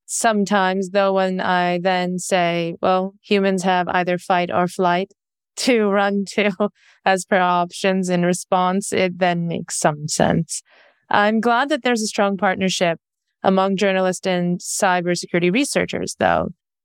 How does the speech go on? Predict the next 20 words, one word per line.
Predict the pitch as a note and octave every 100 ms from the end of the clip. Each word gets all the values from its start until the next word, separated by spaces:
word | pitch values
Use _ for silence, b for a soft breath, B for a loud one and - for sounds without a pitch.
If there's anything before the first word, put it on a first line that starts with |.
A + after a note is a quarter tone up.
| _
When | - G#3 B3 C4 B3
working | A#3 D#4 F4 D#4
with | A3 -
them | F#3 F3 F3
and | F3+
throughout | G3+ G#3 -
your | G3+ F#3+
career, | - G3 G3 F3 E3+ F3+ - _ _
you | - A3 A#3+ A#3+ A#3+ A#3 G#3 - _ -
have | A3+ A#3+
obviously | G#3+ B3+ B3+ B3 A#3 A3 G#3
seen | - - G#3 G3 F#3+ F#3 F#3 F#3+ -
trends | - A3 G3 F#3+ F#3+
evolve | F#3+ F3+ F3+ E3+ E3+
in | F3
the | E3+
cybercrime | E3+ E3+ E3 E3+ F3 E3+ F3
space. | - F3 E3+ - - - _ _ _
What | - G3 D#4+ F4 -
are | - A3+ G#3+ G#3 G3+ G3